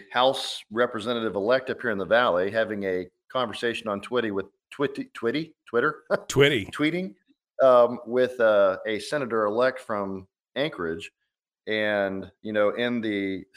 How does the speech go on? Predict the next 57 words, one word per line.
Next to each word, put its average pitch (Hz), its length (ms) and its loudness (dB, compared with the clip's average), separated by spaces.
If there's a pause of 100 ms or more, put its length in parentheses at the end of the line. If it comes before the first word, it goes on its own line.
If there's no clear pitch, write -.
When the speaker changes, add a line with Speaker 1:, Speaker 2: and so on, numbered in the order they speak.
Speaker 1:
thread 139 380 4
there 101 140 0
back 98 260 0
and 95 100 -10
forth, 101 200 -4
it's 101 40 -14
like, 101 160 -2
"Well, 131 280 4
you 120 80 -4
know, 117 180 0
we're 120 100 -2
not, 120 240 -4
we 135 140 -4
agreed 123 320 -6 (280)
we're 110 300 -4
not 110 220 -4
gonna 104 120 -6
talk 113 280 -2
about, 92 180 -8
or 98 80 -4
we're 110 120 -4
not 117 180 -4
gonna 101 180 -4
push, 107 300 -6
you 101 40 -10
know, 101 100 -4
divisive 98 460 -2
social 107 340 -6
issues." 87 420 -8 (460)
But 123 100 -2
then 180 160 2
they 156 260 0
went 139 160 -2
on 147 160 2
to 135 80 -6
discuss 135 480 -2
how, 107 460 0 (340)
you 120 80 -8
know, 110 380 0
um, 101 180 0
changing 151 500 -6
the 107 100 -6
constitution 139 680 -8
of 101 80 -6
the 95 80 -10
state 101 240 -4
of 90 80 -4
Alaska 87 640 -2 (240)
so 113 180 -4
that 110 220 2
you 107 60 -6
could 95 120 -6
strip - 360 -4
out 131 160 4
the 113 80 -6
language 113 380 -4
of 98 180 -8